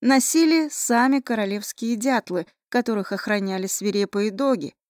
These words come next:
верные слуги Лютовика. Только звероборцы продолжали жить по законам дикой природы.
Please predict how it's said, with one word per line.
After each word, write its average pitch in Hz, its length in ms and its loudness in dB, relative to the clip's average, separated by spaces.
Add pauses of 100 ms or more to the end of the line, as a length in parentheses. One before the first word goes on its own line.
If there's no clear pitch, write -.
(400)
верные 190 420 2
слуги 196 340 -2
Лютовика. 208 600 -4 (1040)
Только 277 340 0
звероборцы 240 720 0
продолжали 196 680 2
жить 214 360 -2
по 208 120 -4
законам 196 500 0
дикой 185 320 -4
природы. 214 540 -6